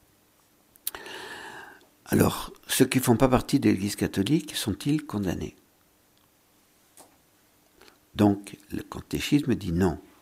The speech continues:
Cette affirmation, hors de l'Église, point de salut, ne vise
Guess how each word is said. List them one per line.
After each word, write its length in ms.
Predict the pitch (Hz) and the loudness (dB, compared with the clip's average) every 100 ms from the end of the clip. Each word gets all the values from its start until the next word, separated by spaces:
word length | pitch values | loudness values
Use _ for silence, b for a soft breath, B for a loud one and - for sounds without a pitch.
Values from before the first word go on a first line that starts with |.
| _ - _ B B B B B B B | _ -20 _ B B B B B B B
Cette 240 | - 104 - | 0 4 4
affirmation, 920 | 127 139 120 117 - 151 143 113 - B B B B B _ | 6 6 8 6 6 8 10 8 4 B B B B B _
hors 160 | 117 120 | 4 8
de 80 | 127 | 8
l'Église, 480 | 120 107 104 98 95 | 8 6 2 0 -2
point 160 | - | -2
de 120 | 82 90 | -2 -2
salut, 580 | - 135 139 185 226 - B B B B B B B B B B - | 0 2 4 4 4 -4 B B B B B B B B B B 6
ne 140 | 110 | 10
vise 360 | 131 170 147 | 12 10 8